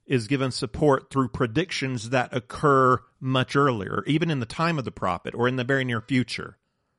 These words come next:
Verses seventeen to twenty-two predict the judgment of Babylon in a specific concrete instance that foreshadows the judgment of all humanity that will come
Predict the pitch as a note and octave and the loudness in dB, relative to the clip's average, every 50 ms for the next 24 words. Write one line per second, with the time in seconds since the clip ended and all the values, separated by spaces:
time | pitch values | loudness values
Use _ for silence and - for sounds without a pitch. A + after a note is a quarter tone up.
0 | _ _ _ _ _ _ _ _ _ C3+ C#3 C#3+ - - B2 - E3 F3 E3 C#3+ | _ _ _ _ _ _ _ _ _ 2 2 2 2 0 -2 0 -2 -2 -2 -2
1 | D3 C3+ B2+ A2 - - F#3+ F#3 D3 C3 - - G#3+ A3 F#3 D#3+ C#3 - _ _ | -2 -2 -2 -4 -2 0 0 2 2 0 0 0 2 4 4 2 2 0 _ _
2 | _ _ _ _ _ - - D#3+ C#3 D3 C#3+ - - C3 A#2 A#2 - F3 D3+ D3+ | _ _ _ _ _ 0 2 2 4 4 2 2 0 -2 -2 0 2 4 4 4
3 | C3+ C3+ C3+ B2+ G#2+ A#2 A#2+ A2 B2+ B2+ B2+ B2 B2+ B2 A#2+ A#2 A#2 A#2 B2 - | 4 0 -2 -2 -2 -4 0 2 4 4 4 4 2 2 0 0 0 -2 -4 -4
4 | B2 A#2+ A2+ - - - B2+ - - - D3 - - B2+ A2+ - - - - D3+ | -4 -4 -2 -2 -2 -2 -4 -2 2 0 0 2 0 -2 -4 -4 -4 -2 0 0
5 | D#3+ D3+ - - A#2 G2 F#2 F2 E2 - - - G2+ G2 - - - _ _ _ | 0 0 -2 -4 -4 -4 -4 -6 -6 -8 -8 -8 -8 -8 -8 -12 -18 _ _ _
6 | _ _ _ _ _ - C#3+ C3 - - _ - C#3 C3 - - - F#3 F#3+ G3+ | _ _ _ _ _ 4 4 4 4 2 _ 2 2 2 2 2 4 6 6 6
7 | G#3 G3 D#3+ C3 A2+ - B2+ A2+ - B2 A#2 G#2 A#2 A#2+ A#2 G#2+ A2+ G#2+ A2+ - | 6 6 4 0 -2 -4 -4 0 2 0 0 0 -2 -4 -2 0 2 0 0 0
8 | - A2+ G#2 A2+ C#3 F#3+ F#3+ E3 C3 A2+ A2 A2 A#2 A2 - A2 A2 - - - | -2 -4 -2 0 0 2 2 2 2 0 0 0 -2 -2 0 0 -2 -2 -2 -2
9 | C3+ B2+ A#2+ A2+ A#2 A#2 | -2 0 0 -2 -2 -4